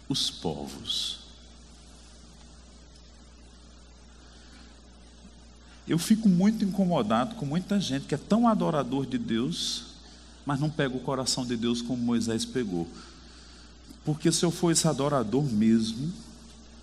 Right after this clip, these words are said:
eu vou me importar com aqueles que ainda não conhecem Deus.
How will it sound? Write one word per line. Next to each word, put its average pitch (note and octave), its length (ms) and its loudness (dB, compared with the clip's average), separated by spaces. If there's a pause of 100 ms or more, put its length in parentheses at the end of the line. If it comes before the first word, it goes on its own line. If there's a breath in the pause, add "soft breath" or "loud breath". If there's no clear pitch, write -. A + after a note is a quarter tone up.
(220 loud breath)
eu A2 120 0
vou A#2+ 180 4
me B2 160 0
importar E3+ 560 0
com B2 160 -4
aqueles A2+ 420 0
que A#2 80 -4
ainda A#2 240 0
não A#2 160 -2
conhecem A#2 520 -4
Deus. E2 640 -6